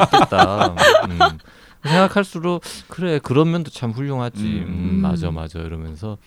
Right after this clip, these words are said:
Speaker 3: 네.
Speaker 1: 어, 근데 아무튼, 어, 너무 <laughs> 많이 팔리면 노벨상 못 받으니까. 그런 면에서 좀 걱정되기도 하고.
Speaker 3: 네.
Speaker 2: 아, 근데 이미 미국에서는 엄청나게 많이 팔리고 있기 때문에.
Speaker 1: 잘, 잘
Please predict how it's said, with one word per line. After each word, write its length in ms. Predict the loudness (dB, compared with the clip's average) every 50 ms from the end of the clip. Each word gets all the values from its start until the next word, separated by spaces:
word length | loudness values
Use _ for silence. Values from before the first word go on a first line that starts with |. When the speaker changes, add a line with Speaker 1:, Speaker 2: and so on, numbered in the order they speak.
| _ _ _ -12 -10
Speaker 3:
네. 300 | -8 -8 -8 -10 -12 -14 -16 -16
Speaker 1:
어, 160 | -14 -12 -10 -6
근데 140 | -2 2 2
아무튼, 480 | 2 2 2 -2 0 0 0 0 0 -4 _ -18 -20 _ _ _ -10
어, 140 | -8 -8 -8 -8 -10 _
너무 260 | -4 -2 0 2 4
<laughs> 240 | 4 4 4 2 0
많이 60 | 0
팔리면 580 | 4 4 6 6 6 2 0 0 0 0 0 0
노벨상 340 | 0 0 0 0 0 -2 -4
못 120 | -4 -4
받으니까. 720 | -4 -4 -4 -4 -4 -6 -6 -8 -8 -8 -6 -6 -6 -8 -8 -12 -14 -16 -16 -12 -10 -8 -8 -8 -8 -8 -10 -10 -12 -12 -10 -10 -12 -12 -12 -16 -20 -20 -20 _ _ _
그런 300 | -2 2 2 4 4 2
면에서 340 | 0 0 0 -2 -2 -4 -4
좀 180 | -4 -6 -6
걱정되기도 640 | -6 -8 -10 -6 -6 -6 -4 -6 -8 -10 -8 -8 -8
하고. 420 | -8 -8 -10 -10 -10 -10 -10 -10 -10
Speaker 3:
네. 80 | -10 -10 -8
Speaker 2:
아, 80 | -6 -4
근데 220 | -4 -2 -2 -2
이미 300 | -2 -2 -2 -2 -2 -2
미국에서는 520 | -2 -2 -4 -4 -4 -4 -4 -4 -4 -4 -4
엄청나게 460 | -4 -4 -4 -4 -4 -4 -6 -6 -6
많이 180 | -6 -6 -6
팔리고 320 | -6 -6 -6 -6 -6 -6 -8
있기 180 | -8 -8 -10 -8
때문에. 200 | -8 -6 -2 2
Speaker 1:
잘, 400 | 6 6 8 8 6 4 2 -2 _
잘 400 | -2 2 2 4 4 4 2 0